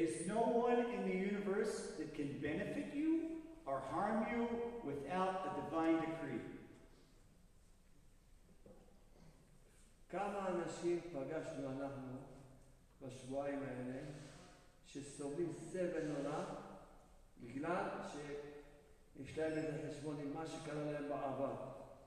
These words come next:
Speaker 2: עם מישהו, עם משהו, עם מישהו שעשה להם משהו בעבר. כמה אנשים פגשו?
Speaker 1: We've had the people that have come and seen us all over where we've been in the last two weeks. And you've got such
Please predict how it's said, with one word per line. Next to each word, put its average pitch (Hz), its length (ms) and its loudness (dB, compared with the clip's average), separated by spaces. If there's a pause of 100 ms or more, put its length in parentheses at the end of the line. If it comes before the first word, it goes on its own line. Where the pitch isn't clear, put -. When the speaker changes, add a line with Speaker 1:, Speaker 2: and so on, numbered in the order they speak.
(600)
Speaker 2:
עם 131 160 0
מישהו, 151 560 0
עם 127 180 -4
משהו, 160 320 -2 (400)
עם 139 120 -6
מישהו 156 280 -6
שעשה - 400 -8
להם 143 160 -2 (140)
משהו 139 160 -8
בעבר. 131 360 -4 (460)
כמה 151 340 2
אנשים 131 320 -4
פגשו? - 180 -10 (720)
Speaker 1:
We've 135 140 -8
had 151 220 0 (200)
the 131 80 -4 (100)
people 147 280 -4
that 127 160 -2
have - 180 -10
come 139 200 0
and 123 80 -2
seen 143 300 -2 (120)
us - 100 0 (120)
all - 160 0 (100)
over 131 220 -2
where 123 180 -6
we've 120 200 -6
been 127 120 0 (160)
in - 60 -8 (100)
the 113 100 -4
last 135 180 -2 (100)
two 143 160 -4
weeks. 139 300 -2 (640)
And 120 120 -2 (400)
you've - 160 -18
got - 100 -12
such - 300 -6